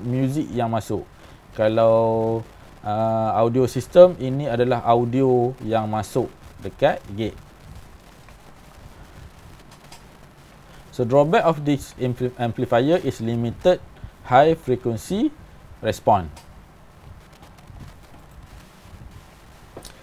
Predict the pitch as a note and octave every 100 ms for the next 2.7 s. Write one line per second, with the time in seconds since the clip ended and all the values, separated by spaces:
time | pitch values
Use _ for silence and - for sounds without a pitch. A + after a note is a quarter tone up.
0 | - - B2+ A#2 E3 A#3+ - - - -
1 | - C3 D#3 C#3+ - E3 C#3 B2 C3 B2
2 | C#3+ C#3 F3 B2+ C3 B2+